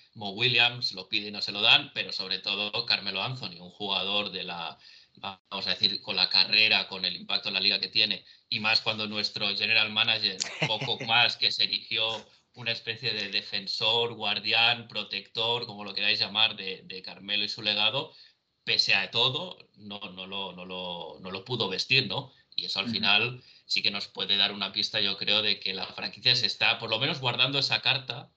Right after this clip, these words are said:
Speaker 1: de decir, en algún momento, si se va a retirar el, eh, algún dorsal, este puede estar el primero en la,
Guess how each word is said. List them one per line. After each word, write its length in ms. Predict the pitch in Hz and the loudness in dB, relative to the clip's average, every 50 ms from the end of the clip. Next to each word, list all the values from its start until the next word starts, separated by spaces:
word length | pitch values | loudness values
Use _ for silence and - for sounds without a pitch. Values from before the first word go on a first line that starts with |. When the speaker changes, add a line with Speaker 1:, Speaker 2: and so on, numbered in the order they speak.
| _ _ _ _ _ _ _ _ _ | _ _ _ _ _ _ _ _ _
Speaker 1:
de 120 | - 110 101 | -4 -4 -2
decir, 420 | 98 98 - - 107 104 101 98 | -2 -4 -4 0 2 2 2 2
en 100 | 98 98 | 2 0
algún 260 | 98 101 98 107 107 | 0 -2 -2 -4 -2
momento, 800 | 113 117 113 117 110 110 110 - - 123 131 139 143 - - _ _ _ _ _ _ _ _ _ | -2 0 2 2 2 2 0 -2 -2 0 0 0 -2 -6 -12 _ _ _ _ _ _ _ _ _
si 240 | - - - - 107 | -10 -8 -4 -4 -2
se 200 | 104 - - 107 | -4 -2 -2 2
va 140 | 101 107 110 | 4 6 6
a 20 | |
retirar 460 | 113 113 110 107 110 113 110 107 104 107 | 6 4 2 2 4 6 6 6 6 6
el, 340 | 107 104 101 104 104 - - | 4 2 0 -2 -4 -4 -4
eh, 560 | 101 101 95 92 87 85 80 73 65 - - | -4 -4 -4 -4 -6 -8 -10 -10 -12 -12 -6
algún 340 | - 98 107 110 107 110 107 107 | -2 0 0 0 0 -2 -4 -4
dorsal, 500 | 104 104 - - 110 117 127 131 127 - - | -2 0 2 4 4 4 4 2 0 -4 -4
este 300 | 117 110 - - 120 113 | -4 -2 -2 0 -2 -2
puede 180 | - 107 107 101 | -2 -2 -2 -2
estar 220 | - - 107 104 | 0 0 0 0
el 120 | 110 113 107 | 0 0 -2
primero 360 | - 98 92 95 95 98 107 | -8 -12 -12 -8 -6 -4 -4
en 100 | 104 95 | -4 -4
la, 260 | 90 92 90 87 80 | -6 -8 -10 -10 -12